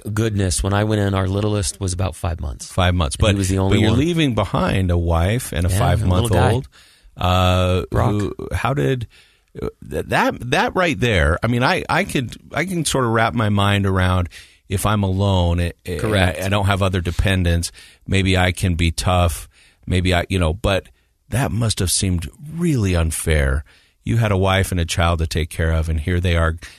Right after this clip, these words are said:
Speaker 2: they're making an example of you.
Speaker 1: It was unfair then, and it's unfair now. You're absolutely right. My biggest concern over the last fifteen years has always been, how do,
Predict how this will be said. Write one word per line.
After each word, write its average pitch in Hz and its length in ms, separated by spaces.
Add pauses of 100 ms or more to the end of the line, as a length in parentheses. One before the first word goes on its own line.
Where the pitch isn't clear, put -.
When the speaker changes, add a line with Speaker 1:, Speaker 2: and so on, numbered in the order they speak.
(140)
Speaker 2:
they're 80 80
making 82 400
an 73 100
example 73 760
of 65 140
you. 67 180
Speaker 1:
It - 420
was 117 140
unfair 123 380
then, 104 220
and 107 100
it's - 100
unfair 95 340
now. 87 440 (220)
You're 95 160 (100)
absolutely 98 420
right. 90 260
My 101 160
biggest 104 440
concern 95 520 (460)
over 107 180
the 101 60
last 98 260
fifteen 95 360
years 92 240
has 98 120
always 98 400
been, 92 200
how 104 240
do, 107 200